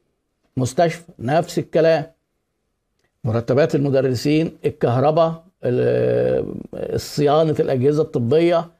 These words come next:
الإهلاك، ما تنساش الإهلاك، لو عندك أصول ثابتة كتير لازم تحط لها إهلاك، لأن الإهلاك اللي هو إيه؟ ده مصروف، ده الوحيد اللي بتصرف من الشركة ما بيخرجش فلوس،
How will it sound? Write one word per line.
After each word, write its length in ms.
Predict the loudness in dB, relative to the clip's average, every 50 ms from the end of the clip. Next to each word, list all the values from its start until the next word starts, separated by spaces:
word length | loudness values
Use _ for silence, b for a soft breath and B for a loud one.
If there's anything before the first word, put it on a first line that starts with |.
| _ _ _ _ _ _ -4
الإهلاك، 800 | -2 0 2 2 4 4 4 4 4 2 0 -2 -8 -20 _ _ _ -10
ما 60 | -6
تنساش 380 | -2 -2 0 0 0 0 0 0
الإهلاك، 580 | 0 0 0 2 2 2 2 2 0 -4 -8 -6
لو 160 | -4 -2 -2
عندك 320 | 0 0 0 0 0 -2 -2
أصول 220 | -2 -2 -2 -2
ثابتة 260 | -2 -2 -2 -2 -4 -6
كتير 420 | -4 -2 -2 0 0 0 0 -2 b b b b b b b b b -4
لازم 320 | -2 0 0 0 0 -2
تحط 300 | -2 -2 -4 -2 0 0
لها 220 | 2 2 2 2
إهلاك، 440 | 2 2 2 2 2 0 0 -4 -8 _
لأن 380 | -10 -8 -6 -4 -2 -2 -2 -2
الإهلاك 680 | -2 -2 -2 -2 -2 -2 -2 0 0 0 0 0 0 0
اللي 140 | 0 2
هو 200 | 2 4 4 4
إيه؟ 200 | 4 2 2 0
ده 180 | 0 2 2 2
مصروف، 520 | 2 2 0 0 2 2 2 2 0 -4 b b b b b -2
ده 100 | 2 2
الوحيد 380 | 4 4 4 2 2 2 2 4
اللي 160 | 4 4 2
بتصرف 420 | 0 0 0 0 0 0 2 0
من 60 | -2
الشركة 400 | -4 -2 0 0 2 2 2 2
ما 60 | 2 2
بيخرجش 380 | 2 2 2 0 0 0 -2
فلوس، 500 | 0 2 2 2 0 -2 -4 -12 _ _